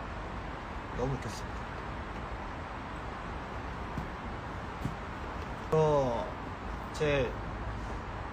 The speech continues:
정말, 음, 초등학교 때 정말 친했던 친구가 결혼을 했습니다. 그래서 오늘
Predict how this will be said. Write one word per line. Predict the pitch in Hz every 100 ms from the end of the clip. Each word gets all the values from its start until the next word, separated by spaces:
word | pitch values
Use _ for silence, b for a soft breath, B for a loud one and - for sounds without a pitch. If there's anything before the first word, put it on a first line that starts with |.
| - - - -
정말, | 143 139 170 170 143 117 - - - - - - -
음, | 123 117 - - -
초등학교 | 208 233 -
때 | 175
정말 | - 151 208
친했던 | 202 214 208 185 165 135 110 101 - - - - - - - -
친구가 | - 214 196 165 165 131 - - - - - - - - -
결혼을 | - - 175 214 170
했습니다. | - - - - - - - - - - - - - - - -
그래서 | 143 143
오늘 | 127 135